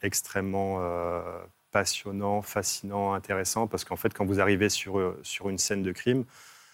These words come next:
parfois, euh, visuellement, en fait, vous avez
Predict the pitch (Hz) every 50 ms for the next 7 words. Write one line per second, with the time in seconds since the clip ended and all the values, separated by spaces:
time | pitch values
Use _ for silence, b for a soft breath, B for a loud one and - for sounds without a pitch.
0 | B B B B B B B _ _ _ _ _ _ - 113 98 - - - -
1 | 123 123 127 127 - - 107 101 101 98 98 98 95 92 101 101 92 101 104 95
2 | 90 95 113 120 113 - 113 95 95 92 87 98 92 85 92 95